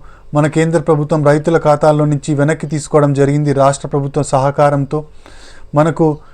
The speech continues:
కౌలు రైతులకు కూడా పీఎం కిసాన్ సమ్మాన్ నిధి యోజన డబ్బులు అయితే ఉండవు. ఇక ముందుకు కూడా కౌలు రైతులకి ప్రస్తుతానికి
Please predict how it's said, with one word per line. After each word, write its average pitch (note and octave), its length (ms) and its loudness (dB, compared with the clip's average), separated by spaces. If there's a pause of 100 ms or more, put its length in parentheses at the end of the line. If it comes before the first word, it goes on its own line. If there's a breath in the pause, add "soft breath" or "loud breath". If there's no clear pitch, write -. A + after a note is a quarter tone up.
(160 soft breath)
కౌలు E3+ 240 4
రైతులకు F3 460 2
కూడా D#3 380 2 (440 soft breath)
పీఎం E3+ 300 0
కిసాన్ D#3+ 340 -2
సమ్మాన్ D#3+ 380 2
నిధి D3 160 -2
యోజన D3+ 340 2
డబ్బులు C#3+ 360 2
అయితే D3+ 200 2
ఉండవు. D3+ 440 2 (420)
ఇక C#3+ 160 -6
ముందుకు D#3 460 0
కూడా D#3 360 2 (400 loud breath)
కౌలు D#3+ 180 6
రైతులకి E3 460 2
ప్రస్తుతానికి D3 920 0